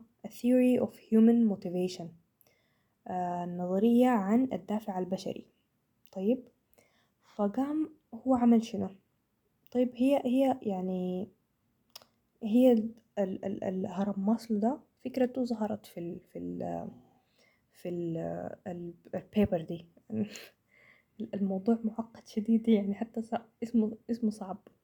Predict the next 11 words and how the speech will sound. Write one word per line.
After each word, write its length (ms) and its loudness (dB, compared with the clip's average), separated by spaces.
ولكن، 460 0
آه، 480 -6
الهرم 380 2
ده 100 4
عبارة 300 0
عن 200 -12
شنو؟ 240 -10
ماسلو 640 2
زعم 360 6
إنه 460 6
الإنسان 720 -2